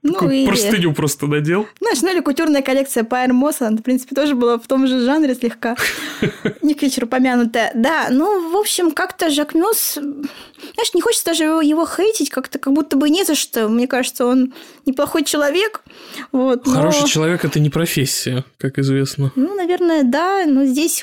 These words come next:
Speaker 2: Да здесь даже как
Speaker 1: разобраться.
Speaker 2: будто бы не за что хейтить, потому что это не хорошо и не плохо, это просто никак.
Speaker 1: Да.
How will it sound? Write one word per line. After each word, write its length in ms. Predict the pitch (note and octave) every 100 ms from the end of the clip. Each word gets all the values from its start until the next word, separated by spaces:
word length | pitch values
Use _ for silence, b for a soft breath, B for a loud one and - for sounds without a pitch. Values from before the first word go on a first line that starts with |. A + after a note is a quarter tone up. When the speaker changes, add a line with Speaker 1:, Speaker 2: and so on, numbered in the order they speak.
| -
Speaker 2:
Да 80 | -
здесь 260 | E3+ E3 E3+
даже 200 | F#3 E3+
как 60 | F3
Speaker 1:
разобраться. 200 | E3 F3
Speaker 2:
будто 140 | E3
бы 80 | D#3+
не 140 | F3
за 80 | E3
что 180 | C#3 C#3+
хейтить, 400 | - G#3 - C#3
потому 280 | C3+ C#3 D3
что 160 | - C#3+
это 220 | C#3 C#3
не 120 | C#3
хорошо 420 | - D3 C3+ E3+
и 40 | E3
не 140 | C#3
плохо, 320 | D3+ F3 -
это 100 | C3+
просто 300 | C3+ C#3 -
никак. 440 | D#3+ C3+ A#2+ - - _ _
Speaker 1:
Да. 360 | C4 D#4 F4